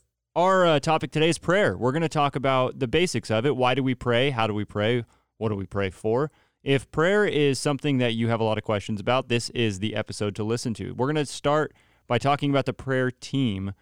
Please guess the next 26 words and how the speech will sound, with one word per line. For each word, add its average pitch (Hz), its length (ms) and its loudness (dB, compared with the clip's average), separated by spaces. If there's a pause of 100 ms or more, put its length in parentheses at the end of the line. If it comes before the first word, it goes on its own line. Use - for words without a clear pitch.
(300)
which 113 160 -4
we 117 120 0
have 104 200 0
here 107 140 0
at 104 100 -6
Spring 107 280 -4
Hills. 110 380 -2
Um, 113 240 -2
if 107 100 -4
you're 120 120 -2
interested 160 240 -4
in 117 100 0
the 104 80 -2
prayer 110 260 -2
team, 117 260 0
you 110 80 0
can 113 100 -2
always 117 240 0
find 104 200 -2
out 98 120 -2
more 107 180 -2
information 104 480 -4
about 98 220 -4
that 101 160 -4
by 95 100 -6
contacting 98 800 -4